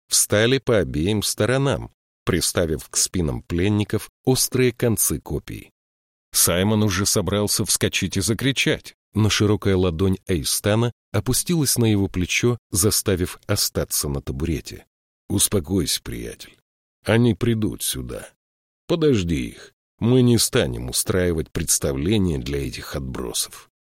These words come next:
Саймон заметил, что тролль и светловолосый Риммер заметно похудели по сравнению с тем, какими были, когда он видел их в последний раз.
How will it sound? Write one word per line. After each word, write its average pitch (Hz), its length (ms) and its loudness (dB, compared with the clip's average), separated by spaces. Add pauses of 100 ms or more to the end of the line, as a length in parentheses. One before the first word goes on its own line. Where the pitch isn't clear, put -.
(680)
Саймон 95 560 2
заметил, 92 400 2
что - 240 -4
тролль 107 420 -2 (120)
и 82 60 0
светловолосый 92 960 0
Риммер 82 460 0 (160)
заметно 92 540 0
похудели 95 560 -2
по - 140 -10
сравнению 78 580 -2
с - 140 -4
тем, 101 280 0 (180)
какими 90 520 0
были, 113 420 -6 (140)
когда 78 340 0
он 69 180 -2
видел 95 300 0
их 95 120 -4
в - 100 -16
последний 67 580 -2
раз. - 380 -6